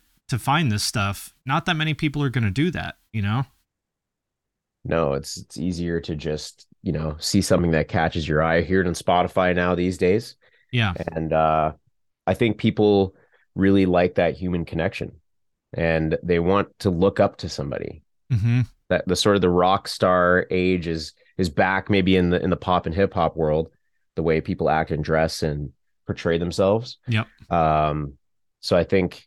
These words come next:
Speaker 2: we need to follow suit and sort of be characters that you'd wanna select in a video game or something,
Speaker 1: <laughs>
Speaker 2: you know? <laughs>
Speaker 1: Yeah, that's a great way to put it. I mean, look at nu metal. That's, I, they all look like they were out of Mortal Kombat or something,
Speaker 2: Yeah.
Speaker 1: you know?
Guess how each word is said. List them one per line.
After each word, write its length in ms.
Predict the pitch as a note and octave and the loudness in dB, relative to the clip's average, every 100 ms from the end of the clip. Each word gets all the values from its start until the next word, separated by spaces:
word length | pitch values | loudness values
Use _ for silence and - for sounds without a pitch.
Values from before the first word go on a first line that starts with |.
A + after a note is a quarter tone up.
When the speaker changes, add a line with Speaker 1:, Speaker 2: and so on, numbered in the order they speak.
| - | -4
Speaker 2:
we 120 | F2+ | 0
need 100 | F#2 | 2
to 60 | E2+ | 0
follow 340 | - F2 E2+ | 0 2 2
suit 540 | - - F2 E2 - - _ _ D#2+ | 0 -2 -2 -2 -8 -18 _ _ -8
and 500 | E2 D#2+ D#2 D2+ C#2+ _ _ _ _ _ | -4 -4 -4 -8 -10 _ _ _ _ _
sort 280 | - A#2+ A2+ | -2 2 4
of 160 | G#2 F2 | 4 2
be 500 | A2 G#2+ G#2+ G#2 F#2 | 2 4 6 4 2
characters 560 | - A#2+ A#2+ - A#2 G2+ | 2 2 2 2 2 2
that 120 | G#2+ | 2
you'd 140 | G2 | 2
wanna 220 | G2 G2+ G2 | 0 0 -2
select 420 | - G2 G2 G#2+ | -2 2 2 0
in 80 | F#2 | -2
a 40 | |
video 320 | D#2+ F#2+ F#2 | 0 2 2
game 220 | D#2+ D#2+ D2+ | 2 0 0
or 60 | |
something, 380 | D2+ D2+ - F2 F#3+ | 0 -2 -4 -4 -2
Speaker 1:
<laughs> 80 | - | -2
Speaker 2:
you 80 | E2+ | -4
know? 200 | F2 F#2 - - - A#2+ - B2 - | -4 -4 -10 -14 -8 -8 -6 -4 0
<laughs> 140 | C#3 | 0
Speaker 1:
Yeah, 240 | E3+ A#3+ B3 | 2 0 2
that's 180 | A3 | 0
a 60 | G#3+ | 0
great 220 | G3+ A3+ | 0 0
way 80 | G#3+ | 0
to 80 | F#3 | -2
put 200 | G3 A3+ | -2 0
it. 80 | B2+ | 2
I 60 | |
mean, 200 | B2 C#3 | 2 2
look 180 | D3 E3+ | 0 0
at 100 | A3+ | -2
nu 180 | C3 D3+ | 0 0
metal. 240 | F#3 A2 | 0 0
That's, 320 | G#2 A#2+ - - | 0 -2 -4 -6
I, 160 | - B2 - - _ _ _ | -6 -8 -8 -20 _ _ _
they 160 | A#2 C#3 | -2 0
all 260 | C3+ D3+ D#3+ | 2 2 2
look 220 | E3+ E3+ | 0 2
like 260 | D3+ D3+ | 0 0
they 100 | - D3 | 0 2
were 100 | D3+ | 2
out 100 | D3 | 2
of 60 | |
Mortal 260 | C3 C#3 D3 | 2 2 0
Kombat 560 | - - E3 B2 G2+ | 0 0 2 2 0
or 80 | G2+ | 0
something, 500 | - A2+ G2+ G#2 G#2 | 0 0 0 0 2
Speaker 2:
Yeah. 240 | A2 B2 A#2 | 4 6 4
Speaker 1:
you 40 | |
know? 280 | G#2+ A#2+ C#3 | 4 2 -2